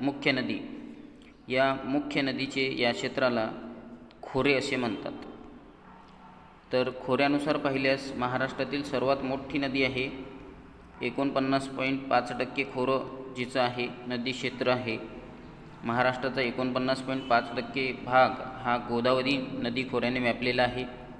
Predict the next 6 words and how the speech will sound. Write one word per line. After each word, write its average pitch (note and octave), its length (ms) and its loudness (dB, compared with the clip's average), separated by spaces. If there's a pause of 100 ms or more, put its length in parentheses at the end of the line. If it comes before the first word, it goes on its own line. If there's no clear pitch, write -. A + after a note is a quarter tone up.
(1200)
नाशिकपासून A#2+ 680 0
सुरू C#3 240 2
होते, B2 520 2
विदर्भसुद्धा C3 640 4
याच्यामध्ये B2+ 520 2
येते. B2+ 380 0